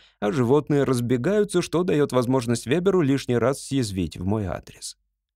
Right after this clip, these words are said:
Окончив выгрузку из люка, я начал подтаскивать клетки к лагерю. Оливер и Вебер колдовали над куставром, ритмично взмахивая скальпелями. Я составил клетки в ряд, одна к другой, а на случай дождя принялся натягивать на них брезент.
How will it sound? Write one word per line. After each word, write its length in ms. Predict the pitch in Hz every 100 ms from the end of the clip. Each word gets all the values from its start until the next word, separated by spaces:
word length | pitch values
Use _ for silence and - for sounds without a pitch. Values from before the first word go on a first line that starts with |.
| -
Окончив 460 | 117 151 131 139 -
выгрузку 540 | 131 123 131 - 135
из 120 | 131
люка, 340 | 175 214 127 - _ _ -
я 160 | 160
начал 300 | 185 180 190
подтаскивать 640 | 165 123 120 120 - 143 -
клетки 400 | 110 104 - 117
к 100 | -
лагерю. 540 | 87 - - - - _ _
Оливер 400 | - 123 120 123
и 20 | 127
Вебер 320 | 160 127 117
колдовали 480 | 147 131 151 127 123
над 180 | 127
куставром, 640 | - 143 - 220 156 127 - _ -
ритмично 500 | 151 135 175 - 190
взмахивая 560 | 143 123 120 131 123
скальпелями. 760 | 113 - 87 - 73 - - - _ _ _ _ -
Я 240 | 107 123
составил 520 | - 135 - 123 120
клетки 380 | 104 131 - -
в 100 | 123
ряд, 260 | 139 214 123
одна 300 | 113 123 117
к 80 | 110
другой, 560 | 143 143 101 - - 101
а 100 | 120
на 100 | 139
случай 300 | 175 208 214
дождя 340 | 185 117 131
принялся 460 | 151 147 139 - 123
натягивать 560 | 123 117 113 110 127
на 100 | 117
них 180 | 101 92
брезент. 640 | 101 90 - - - -